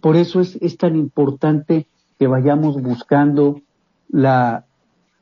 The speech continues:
la consolidación de una red de apoyo, porque ahora sí te voy a decir como cuando vemos un, en, en, en la televisión,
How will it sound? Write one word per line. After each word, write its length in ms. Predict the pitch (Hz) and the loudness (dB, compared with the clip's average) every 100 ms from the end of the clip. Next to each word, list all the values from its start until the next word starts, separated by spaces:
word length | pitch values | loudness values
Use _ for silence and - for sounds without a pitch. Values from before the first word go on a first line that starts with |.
| _ _ _ _ _ _ _ _ _ _ - | _ _ _ _ _ _ _ _ _ _ -6
la 260 | 147 147 | -2 -2
consolidación 1080 | 143 147 139 143 135 139 135 - 156 165 180 - | 0 0 2 2 2 0 -4 -2 0 0 -2 -2
de 160 | 135 | 0
una 260 | 135 156 147 | 2 2 -2
red 400 | 127 131 147 147 | -2 0 0 0
de 140 | 135 | -4
apoyo, 600 | 120 - 143 143 120 131 _ _ _ _ _ _ _ - | -6 -4 0 0 -2 -6 _ _ _ _ _ _ _ -6
porque 480 | 139 131 143 143 147 | -4 0 2 2 2
ahora 240 | 147 160 | 0 -2
sí 120 | 160 | -2
te 120 | 160 151 | -2 0
voy 160 | 156 | 2
a 40 | 151 | 0
decir 300 | 147 160 151 | 0 -4 -2
como 260 | 147 143 | -2 -2
cuando 540 | - 127 127 113 110 123 | -2 0 0 0 -2 0
vemos 400 | 151 160 147 147 | 2 2 -2 -2
un, 280 | 151 143 - _ _ - | 0 -2 -6 _ _ -8
en, 220 | 131 123 - | -2 -2 -4
en, 380 | 127 117 113 - | -12 -8 -8 -6
en 100 | 127 | -2
la 100 | 123 | 0
televisión, 640 | 135 131 131 131 156 156 | 0 0 0 0 0 0